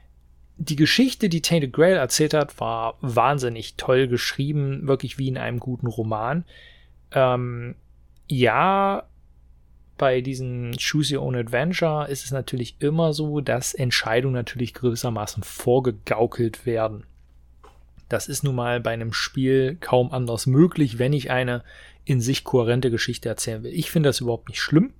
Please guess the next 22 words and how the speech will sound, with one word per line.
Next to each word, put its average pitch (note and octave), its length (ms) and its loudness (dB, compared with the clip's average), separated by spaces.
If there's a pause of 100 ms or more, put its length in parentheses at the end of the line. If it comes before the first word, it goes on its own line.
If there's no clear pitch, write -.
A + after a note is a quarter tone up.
(140)
Ich - 120 -12
beschwere B2+ 360 2
mich C3 100 0
ja B2+ 100 2
auch A#2+ 60 0
nicht B2 160 -4
bei B2 80 -2
einem A2+ 160 -6
Kinofilm, E3 600 2 (360)
dass - 160 -6
der C#3 120 2
eine B2+ 100 0
besondere A#2+ 400 0
Geschichte D#3+ 500 0
erzählt D3 320 0
oder A#2+ 140 0
eine A2+ 140 -6
einseitige C3+ 640 -4
Geschichte E3 400 -6
in D#3 40 -8
einer A#2+ 220 -6
Richtung. F3 340 -2